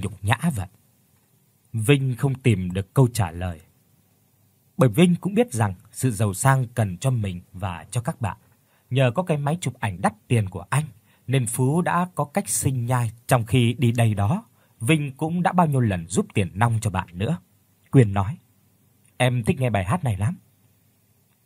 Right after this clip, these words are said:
Có lẽ vì nghe hát, cô nhớ lại mấy năm trước sang chơi cụ Tánh được Phương hát cho nghe luôn. "Hay là ta ra ao câu cá, nhân tiện xem ngoài vườn có quả gì ăn trắng miệng hay không." Phú và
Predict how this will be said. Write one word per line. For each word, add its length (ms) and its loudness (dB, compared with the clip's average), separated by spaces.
Có 80 6
lẽ 260 6
vì 260 0
nghe 160 0
hát, 240 -2
cô 100 4
nhớ 220 4
lại 200 2
mấy 160 2
năm 180 0
trước 220 0
sang 300 0
chơi 200 6
cụ 180 -6
Tánh 320 0
được 160 -4
Phương 320 2
hát 180 -2
cho 120 0
nghe 220 2
luôn. 200 4
"Hay 160 2
là 300 2
ta 200 -2
ra 200 2
ao 200 -2
câu 300 2
cá, 240 0
nhân 180 2
tiện 220 0
xem 180 -2
ngoài 160 2
vườn 280 0
có 100 -6
quả 220 2
gì 140 -6
ăn 340 -2
trắng 220 -2
miệng 100 -2
hay 120 -2
không." 180 0
Phú 240 6
và 180 2